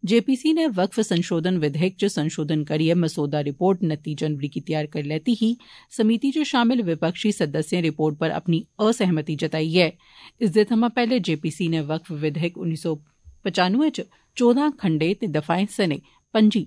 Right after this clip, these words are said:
संशोधनें गी मंजूरी दित्ती ही। संसद दा बजट सत्र कत्ती जनवरी गी शुरू होआ ते एह् चार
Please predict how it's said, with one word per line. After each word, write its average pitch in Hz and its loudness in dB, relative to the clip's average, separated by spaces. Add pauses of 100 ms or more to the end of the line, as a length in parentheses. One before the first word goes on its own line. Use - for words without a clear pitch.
(160)
संशोधनें 190 0
गी 170 0
मंजूरी 160 2
दित्ती - -6
ही। 165 -2 (400)
संसद 170 2
दा 156 -2
बजट 156 0
सत्र 226 0
कत्ती 151 -4
जनवरी 151 -2
गी 151 -4
शुरू 180 -2
होआ 214 2
ते - -4
एह् 156 -2
चार 156 -2